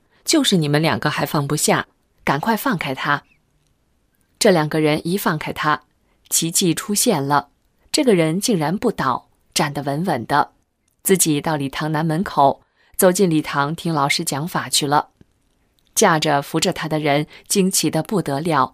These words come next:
兴奋得不得了，感激得热泪盈眶。在礼堂台阶下的学员就给这个学员热烈的鼓掌。老师开始讲法了，这个人自己走上讲台。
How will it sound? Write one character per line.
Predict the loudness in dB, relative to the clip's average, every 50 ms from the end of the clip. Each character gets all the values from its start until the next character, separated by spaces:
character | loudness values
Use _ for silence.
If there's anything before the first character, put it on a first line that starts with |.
| _ _ _
兴 | -2 0 2 2 2
奋 | 2 2 2 0 0
得 | 0
不 | -2 -4 -4
得 | -2 -2 -4 -2
了， | 0 0 -2 -2 -4 _ _ _ _ _ _ _ _ _ -2
感 | -2 0 0
激 | 0 0 0 2
得 | 2 2 2 2 0 0
热 | -2 -2 0
泪 | -2 -4
盈 | -4 -4 -4 -6 -6
眶。 | -6 -2 2 2 2 2 0 _ _ _ _ _ _ _ _ _ _ _ _ _ _ _ _ _
在 | 2 2 2
礼 | 2 0 -2
堂 | -4 -4 -4 -4 -4
台 | -4 -4 -4
阶 | -2 0 0 0 0
下 | 0 -2 -2
的 | -2 -2 0
学 | 0 0 0 0 0
员 | 2 2 2 0 0 -4 -12 -10 _
就 | 0 0 0
给 | 2 0 -2 0
这 | -2 -2 -2
个 | -2 -2
学 | 0 0 0 0
员 | 0 0 0 0 -2 -4 -2
热 | 0 2 2 2
烈 | 2 0 -2
的 | -2 -4
鼓 | -4 -2 -2 -2
掌。 | -2 0 0 0 0 -2 -4 _ _ _ _ _ _ _ _ _ _ _ _ _ _ _ _ _ _ _ _ _ _ _ _
老 | 2 2 2
师 | 4 2 0 0
开 | 0 0 0
始 | 0 0
讲 | 0 0 -2 -2 -2
法 | -2 -2 0 0 0
了， | 2 2 2 2 0 _ _ _ _ _ _
这 | 0 2 4
个 | 4 4
人 | 4 2 0 0
自 | -2 -2 -2 -2
己 | -2 -2 -2 -2
走 | -2 -2 -2 -2
上 | -2 -2 -4 -4
讲 | -4 -4 -6 -6 -6
台。 | -6 -6 -4 -2 -2 -4 -4